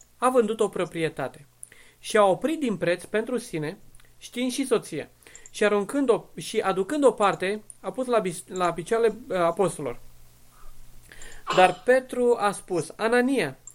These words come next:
de ce ți-a umplut Satan inima ca să minți pe Duhul Sfânt și să oprești pentru tine o parte din prețul ogorului?"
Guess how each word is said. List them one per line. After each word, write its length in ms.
de 180
ce 240
ți-a 280
umplut 440
Satan 580
inima 480
ca 160
să 160
minți 400
pe 140
Duhul 380
Sfânt 640
și 160
să 140
oprești 440
pentru 320
tine 440
o 140
parte 480
din 200
prețul 400
ogorului?" 580